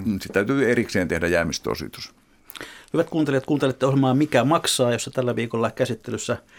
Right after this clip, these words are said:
Speaker 3: perinnöt, suomalainen perintöjärjestelmä, ja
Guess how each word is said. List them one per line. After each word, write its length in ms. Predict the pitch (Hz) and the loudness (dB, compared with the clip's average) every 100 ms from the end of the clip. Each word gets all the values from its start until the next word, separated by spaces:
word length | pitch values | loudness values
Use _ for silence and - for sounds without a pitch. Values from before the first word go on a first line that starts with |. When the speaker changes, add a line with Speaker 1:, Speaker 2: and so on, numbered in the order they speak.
| - _ _ _ - | -20 _ _ _ 0
Speaker 3:
perinnöt, 720 | 175 151 135 113 107 - - - | 0 2 2 2 0 -4 -16 -14
suomalainen 460 | - 135 120 113 110 | -2 0 2 0 -2
perintöjärjestelmä, 1040 | 135 127 - 107 147 131 113 - 113 113 | 0 0 0 0 2 2 0 -4 -4 -2
ja 140 | 110 | -4